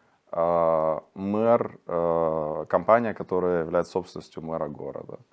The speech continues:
а, Семена Татарова, дала в безвозмездное, бесплатное пользование мэрии машину, потому что у мэрии машины не было. Была очень старая машина, которая была в очень плохом,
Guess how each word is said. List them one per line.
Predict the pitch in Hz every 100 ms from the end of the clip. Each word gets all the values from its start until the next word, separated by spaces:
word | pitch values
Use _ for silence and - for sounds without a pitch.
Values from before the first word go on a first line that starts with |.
| _ _ _ _
а, | - 80
Семена | - 92 92
Татарова, | - - 78 - - -
дала | 90 90 120 131 127
в | 113 92
безвозмездное, | 90 120 107 104 104 101 113 120 110 113 107
бесплатное | 87 95 - 104 107 110 - 101
пользование | 95 - 98 98 85 78 78 76 73
мэрии | 80 104 120 107 82 78
машину, | 85 90 101 - 101 85 69 -
потому | 85
что | 85 78
у |
мэрии | 80 104 92
машины | 78 - 90 85
не | 80 71
было. | 67 50 - _ -
Была | 82
очень | 80 -
старая | - 90 76
машина, | 73 - 135 147
которая | 104 87 85
была | 85
в | 101 -
очень | 107 -
плохом, | 85 82 87